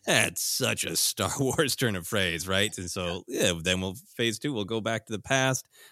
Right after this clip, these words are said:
maybe see where, uh, some of the, uh, the Jedi actions of the past might have been something that, uh, Marchion, Marchion Ro is responding to. That stuff's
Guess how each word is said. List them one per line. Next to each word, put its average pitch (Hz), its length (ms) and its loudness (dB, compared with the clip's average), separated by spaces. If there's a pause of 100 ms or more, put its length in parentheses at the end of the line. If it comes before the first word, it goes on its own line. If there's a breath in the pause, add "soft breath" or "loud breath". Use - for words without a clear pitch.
(140)
maybe 98 420 4
see 107 260 0
where, 92 280 2
uh, 87 600 -2
some - 240 -2
of 92 160 -2
the, 95 240 6
uh, 92 180 4 (120)
the 98 260 -2
Jedi 92 300 2
actions 101 320 0
of 90 40 -2
the 92 60 -2
past 107 340 -2
might 90 160 -2
have 98 140 -4
been 92 260 0
something 92 320 -4
that, 90 160 -4 (440 soft breath)
uh, 90 500 0
Marchion, 101 520 0
Marchion 98 440 0
Ro 101 160 2
is 85 120 -4
responding 113 480 0
to. 117 180 0
That 160 200 0
stuff's - 360 -4